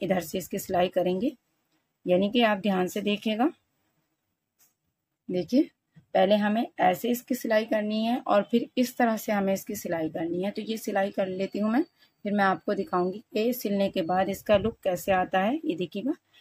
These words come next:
एक बार फिर मैं आपसे बता देती हूँ, ये इस तरह से यहाँ पर मिलाकर सिएंगे और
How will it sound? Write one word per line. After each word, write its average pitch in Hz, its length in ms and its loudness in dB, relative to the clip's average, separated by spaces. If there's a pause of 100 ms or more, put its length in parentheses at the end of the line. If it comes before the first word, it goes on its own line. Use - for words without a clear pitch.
(160)
एक 175 120 0
बार 185 180 8
फिर 196 180 -2
मैं 190 80 4
आपसे 175 280 0
बता 175 280 4
देती 175 240 -4
हूँ, 240 200 2
ये 208 140 0
इस 247 240 -6
तरह 185 180 4
से 196 160 -6
यहाँ 180 180 0
पर 190 160 0
मिलाकर 175 420 -2
सिएंगे 185 560 -2 (720)
और 170 300 6